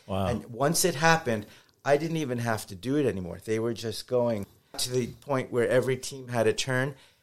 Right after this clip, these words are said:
Speaker 2: Many classes said, "Let's do that again." The feeling of community and singing and moving together,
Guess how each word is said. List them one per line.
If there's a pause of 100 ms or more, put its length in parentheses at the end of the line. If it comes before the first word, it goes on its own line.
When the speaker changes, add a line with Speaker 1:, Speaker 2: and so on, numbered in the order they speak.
(140)
Speaker 2:
Many
classes
said,
"Let's
do
that
again." (1300)
The
feeling
of
community
and
singing
and
moving
together,